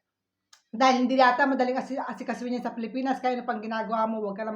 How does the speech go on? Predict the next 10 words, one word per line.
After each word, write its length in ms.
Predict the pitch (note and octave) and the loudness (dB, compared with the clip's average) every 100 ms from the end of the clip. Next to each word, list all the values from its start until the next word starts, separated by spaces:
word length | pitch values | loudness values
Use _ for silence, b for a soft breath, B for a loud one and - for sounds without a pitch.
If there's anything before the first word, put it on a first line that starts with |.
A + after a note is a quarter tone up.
| G3 | -8
magpatumpik-tumpik 1040 | - G3 G3 - G3+ - G3+ F#3+ G3 D3+ | -10 -8 -8 -8 -10 -8 -8 -10 -14 -8
dyan, 240 | G3+ F3+ | -6 -4
ha? 320 | G#3+ B3+ C4 - _ _ _ _ - | 2 2 2 -4 _ _ _ _ -12
Asikasuhin 720 | A3+ G3 A#3+ A#3+ B3+ A#3+ A#3+ | -10 -8 -4 -4 -2 -4 -4
mo 160 | A#3 A#3 | -6 -6
na. 320 | A3+ G3+ - _ - | -6 -6 -10 _ -10
Malapit 480 | B3 B3 A#3+ B3 B3 | -2 2 2 0 -2
na 160 | A#3+ | -4
ang 160 | G#3+ F#3+ | -4 -4
Christmas 560 | B3 - A#3 B3+ B3 | -2 -2 0 2 2